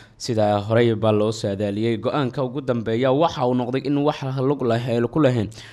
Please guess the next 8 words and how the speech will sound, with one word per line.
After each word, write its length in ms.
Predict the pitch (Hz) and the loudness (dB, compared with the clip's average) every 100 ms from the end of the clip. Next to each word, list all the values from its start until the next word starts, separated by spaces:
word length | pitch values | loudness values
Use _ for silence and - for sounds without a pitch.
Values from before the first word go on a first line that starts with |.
| - - - | -20 -20 -8
weerarkii 340 | 180 123 113 107 | 0 0 0 -4
bishii 240 | 110 - 110 | -6 -4 -4
hore 220 | 101 104 | -2 0
lagu 200 | 107 113 | -2 -4
qaaday 300 | 110 98 101 - | -4 -2 -2 -4
aqalka 400 | 143 147 143 147 | -4 -4 -4 -6
Koongareeska 640 | 147 131 107 107 - 110 | -2 -2 -2 -6 -6 -6
Mareykanka. 420 | 104 110 110 - | -4 -4 -4 -10